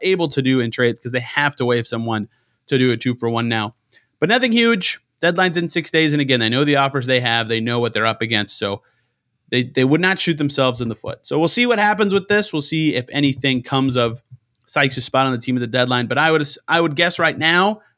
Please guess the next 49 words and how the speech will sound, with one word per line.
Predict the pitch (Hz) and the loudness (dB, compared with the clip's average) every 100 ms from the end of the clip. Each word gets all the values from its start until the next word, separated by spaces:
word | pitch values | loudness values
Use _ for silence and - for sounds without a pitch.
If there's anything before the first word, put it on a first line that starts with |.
| - | -4
that | 180 | -4
it | - | 0
won't | 180 190 | 0 0
end | 196 | 0
up | 202 | 0
mattering, | 196 196 190 165 | 0 2 2 2
but | 139 - 165 | -2 -6 -14
maybe | 175 196 208 214 196 | -4 2 4 2 2
it's | 180 - | 0 2
something | 151 143 135 | 0 0 -2
to | 127 | -2
monitor | 127 117 113 | -2 -2 -4
just | 113 120 | -6 -6
because | 120 123 113 | -6 -4 -6
Sykes | - 110 113 | -4 -4 -6
can't | - 120 101 | -6 -4 -4
be | 110 | -6
traded | - - 104 101 104 _ _ - | -8 -6 -4 -6 -8 _ _ -10
or | 120 | -8
included | 113 131 127 | -4 0 0
in | 123 120 | 0 0
anything | 113 113 107 | -2 -4 -4
like | 110 - | -4 0
that | 208 - | 0 2
at | 165 135 | 0 2
the | |
deadline | 127 135 127 127 120 | 2 4 4 4 4
because | 120 135 123 | 2 2 2
of | 120 | 2
when | 120 | 0
he | 127 | 0
was | 120 | -2
signed. | - 127 127 - - - _ _ _ _ - | -2 -2 -2 -6 -20 -20 _ _ _ _ -4
Last | 202 277 277 | 0 0 0
thing | 262 | 0
I | |
wanna | 254 240 | 2 0
talk | 240 233 | 2 0
about | 220 208 | 2 2
today, | 190 135 101 _ _ _ - | 2 2 0 _ _ _ -2
and | |
this | 160 - | 0 2
also | 151 180 - 190 | 2 2 2 2
<laughs> | |
relates | 170 175 - | 2 0 -4
to | |
the | 180 | -10
salary | - 170 196 123 | -8 -6 -6 -4
cap, | 120 127 | -2 -4